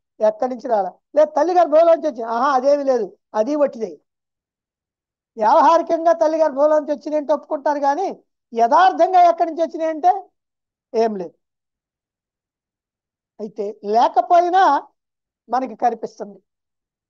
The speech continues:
ప్రపంచం అంతే, లేకపోయినా ఉన్నట్టుగా కనిపిస్తా ఉంది. ఇదే భ్రమ, అంతే. కల్లో అక్కడ కనిపించినట్టుగా భ్రమలో ఇక్కడ కనిపిస్తుంది.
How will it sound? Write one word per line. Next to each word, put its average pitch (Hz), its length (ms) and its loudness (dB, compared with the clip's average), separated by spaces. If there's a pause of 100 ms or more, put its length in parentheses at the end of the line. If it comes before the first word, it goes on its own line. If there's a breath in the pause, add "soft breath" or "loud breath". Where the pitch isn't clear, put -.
ప్రపంచం 320 500 0
అంతే, 247 200 -8 (360)
లేకపోయినా 330 580 2 (140)
ఉన్నట్టుగా 294 440 -4
కనిపిస్తా 254 420 -4 (100)
ఉంది. 190 180 -14 (460)
ఇదే 269 180 0 (100)
భ్రమ, 240 200 0 (1000)
అంతే. 202 260 -8 (1000)
కల్లో 359 360 4
అక్కడ 370 160 -2 (120)
కనిపించినట్టుగా 302 720 0 (760)
భ్రమలో 254 560 2
ఇక్కడ 247 160 -4 (100)
కనిపిస్తుంది. 202 520 -10